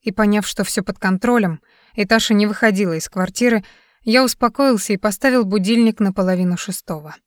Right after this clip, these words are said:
Ровно в шесть часов промозглого утра, дающего понять, что сентябрь обязательно покажет британцам раннюю осень, я стоял под окнами квартиры Таши.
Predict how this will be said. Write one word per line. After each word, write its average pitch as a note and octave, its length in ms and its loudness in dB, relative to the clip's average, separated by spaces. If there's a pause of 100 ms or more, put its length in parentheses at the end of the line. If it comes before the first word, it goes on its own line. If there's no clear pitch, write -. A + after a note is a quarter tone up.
(520)
Ровно A#3 380 4
в - 60 -6
шесть A#3 300 0
часов A#3 440 -2
промозглого F#3+ 640 0
утра, G#3+ 400 2
дающего F#3 560 -2
понять, F#3 640 -2
что - 220 -8
сентябрь G3 560 0
обязательно F3+ 600 -2
покажет F#3 480 -4
британцам F#3+ 580 -2
раннюю F3+ 400 -2
осень, A3+ 420 -2 (500)
я C4 180 2
стоял A#3 460 2
под G3 260 2
окнами G#3+ 400 2
квартиры F#3+ 580 -4
Таши. - 500 -14